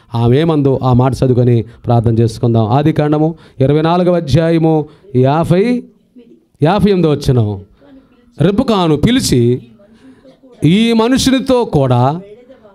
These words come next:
వెళ్ళెదవా?" అని ఆమె, ఆమెను అడిగినప్పుడు, "వెళ్ళెదను"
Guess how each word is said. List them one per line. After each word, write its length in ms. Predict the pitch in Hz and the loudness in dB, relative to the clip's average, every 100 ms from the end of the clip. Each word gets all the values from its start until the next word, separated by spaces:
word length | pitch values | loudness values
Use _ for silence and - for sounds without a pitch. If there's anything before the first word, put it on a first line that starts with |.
| 131 | -2
వెళ్ళెదవా?" 840 | 131 143 160 165 170 175 208 262 - - - _ _ - - - | 0 2 0 0 0 -2 -4 -6 -12 -20 -20 _ _ -20 -20 -4
అని 300 | 143 208 214 202 | 0 2 0 -2
ఆమె, 500 | 147 165 226 226 127 98 - - 277 - _ - - - - | -2 0 0 0 -2 -6 -16 -20 -20 -20 _ -20 -20 -20 -6
ఆమెను 420 | 147 175 220 226 185 | -4 0 0 0 0
అడిగినప్పుడు, 800 | 196 262 254 - 135 123 123 - _ - - - - - - | 0 0 0 0 0 0 -2 -10 _ -20 -20 -20 -20 -20 -4
"వెళ్ళెదను" 1300 | 135 160 196 220 220 202 185 180 170 165 160 147 131 | 0 2 2 2 2 2 0 2 2 2 0 -2 -6